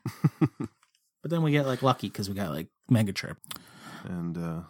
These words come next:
Speaker 2: still loving that, uh, theme song.
Speaker 1: Oh, it's the
Speaker 2: All
Speaker 1: best.
Speaker 2: these years later, which it
Speaker 1: I
Speaker 2: still
Speaker 1: know.
Speaker 2: feels weird to say.
Speaker 1: I agree completely, but it's a jam. It's a stone cold jam.
Speaker 2: <laughs>
Speaker 1: So
Speaker 2: Truth.
Speaker 1: we're lucky.
Speaker 2: Mega Trip is a solid dude.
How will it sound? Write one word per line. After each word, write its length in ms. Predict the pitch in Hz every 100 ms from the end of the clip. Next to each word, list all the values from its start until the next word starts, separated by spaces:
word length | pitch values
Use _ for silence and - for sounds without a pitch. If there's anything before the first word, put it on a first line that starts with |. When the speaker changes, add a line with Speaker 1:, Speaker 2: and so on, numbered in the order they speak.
| -
Speaker 2:
still 320 | - - 127
loving 300 | 127 120 120
that, 280 | 113 104 -
uh, 160 | 107 101
theme 240 | - 110
song. 400 | 101 98 80 76 -
Speaker 1:
Oh, 80 | 165
it's 140 | 120
the 60 | -
Speaker 2:
All 80 | 123
Speaker 1:
best. 100 | 147
Speaker 2:
these 240 | 139 110
years 420 | 95 107 120 120 104
later, 380 | 101 85 71 69
which 180 | 98 -
it 60 |
Speaker 1:
I 40 | 123
Speaker 2:
still 120 | 127
Speaker 1:
know. 60 | 139
Speaker 2:
feels 220 | 85 80
weird 200 | 82 78
to 60 | 80
say. 180 | 76 65 - - - -
Speaker 1:
I 160 | 127
agree 300 | 110 104 117
completely, 460 | 107 92 120 90 208 -
but 80 | 107
it's 160 | -
a 40 | 104
jam. 320 | 101 113 -
It's 120 | -
a 40 | -
stone 420 | - 156 175 156
cold 360 | - 131 120 113
jam. 360 | 117 104 - - _ _ _ _ -
Speaker 2:
<laughs> 100 | 190 - 160 - - 117 90
Speaker 1:
So 160 | - - - - - _
Speaker 2:
Truth. 440 | - 98 78 - - _ -
Speaker 1:
we're 80 | 127
lucky. 260 | 123 - - - - _ _ -
Speaker 2:
Mega 200 | 98 95
Trip 240 | 101 82
is 100 | 80
a 40 | -
solid 340 | - 85 80
dude. 220 | 80 87